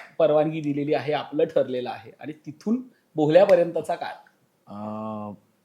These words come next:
Speaker 2: हा जो काळ होता ना, म्हणजे लग्न ठरल्यापासून बोहल्यावर चढेपर्यंतचा, अं,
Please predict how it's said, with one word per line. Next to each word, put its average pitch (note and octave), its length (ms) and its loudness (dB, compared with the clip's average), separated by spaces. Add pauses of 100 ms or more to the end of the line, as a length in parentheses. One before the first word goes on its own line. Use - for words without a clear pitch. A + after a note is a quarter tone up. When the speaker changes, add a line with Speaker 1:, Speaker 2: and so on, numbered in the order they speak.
(720)
Speaker 2:
हा C#3 220 6
जो F3 120 4
काळ C3+ 240 6
होता A#2 200 0
ना, F2 120 -10
म्हणजे F#2+ 560 -14 (140)
लग्न F#2 320 -6
ठरल्यापासून A#2 840 -6
बोहल्यावर G#2+ 460 -4
चढेपर्यंतचा, F#2 920 -6 (840)
अं, G#2+ 1080 -2